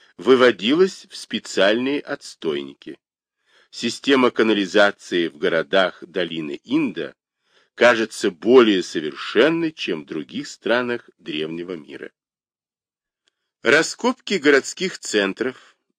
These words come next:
не дают сколько-нибудь полного представления о сельском хозяйстве, хотя, несомненно, значительная часть горожан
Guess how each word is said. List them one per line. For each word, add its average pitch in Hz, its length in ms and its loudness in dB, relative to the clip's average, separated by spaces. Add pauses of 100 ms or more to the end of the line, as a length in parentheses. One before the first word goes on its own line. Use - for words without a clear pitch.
(140)
не 147 180 6
дают 196 400 2
сколько-нибудь 151 760 2
полного 104 520 6
представления 82 840 -6
о 98 200 -2
сельском 120 540 -6
хозяйстве, 82 800 -6 (420)
хотя, 113 320 -2
несомненно, 135 880 -4
значительная 90 680 -10
часть 98 380 -4
горожан 85 600 -8